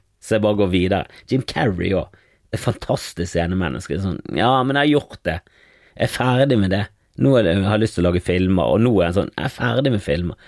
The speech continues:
Nå har jeg lyst til å male og være manisk på, på sosiale medier.» Det er det som er min greie nå. Jeg skal være politisk ekstrem, eh, og male.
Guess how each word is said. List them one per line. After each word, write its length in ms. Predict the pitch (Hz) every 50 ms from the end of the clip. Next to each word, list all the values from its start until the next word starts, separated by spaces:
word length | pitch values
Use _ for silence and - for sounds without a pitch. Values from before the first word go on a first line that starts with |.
| -
Nå 140 | _ - 127
har 80 | 120 107
jeg 80 | 104
lyst 100 | - -
til 80 | - 92
å 120 | 87 90 87
male 460 | 85 82 85 85 87 92 95 82 - - _ _ _ _ _ _ _ _ _ _ _
og 140 | - 95 87
være 460 | 85 87 87 87 92 90 87 95 92 82 82 80 78 73 73 76 78 76 90
manisk 960 | 104 104 107 104 98 90 82 80 64 60 58 - - - - - - - - _ _ _ _ _ _ _ _ _ _ - 98 90
på, 160 | - - 87 85 80 78 76 80 78 78
på 140 | - 90 82
sosiale 400 | - 87 80 - 90 80 78 76 76 78
medier.» 320 | 78 80 80 78 - -
Det 140 | 82 92 104
er 60 | 110 117
det 160 | 135 104 - - -
som 160 | - - 85
er 80 | 92 98
min 240 | 90 90 87 82 78
greie 260 | - - - - - -
nå. 80 | - - - - - _
Jeg 160 | _ - 113
skal 160 | - - 117 113
være 140 | 117 123 - -
politisk 720 | - 135 131 135 135 123 - - - 95 95 - - - - _ _ _ _ - -
ekstrem, 560 | - - - - - 117 143 160 165 165 170 - - _ _ _ _ _ _ _ _ _ -
eh, 140 | - - -
og 160 | - 123 117
male. 480 | 107 101 - - - - 95 101 -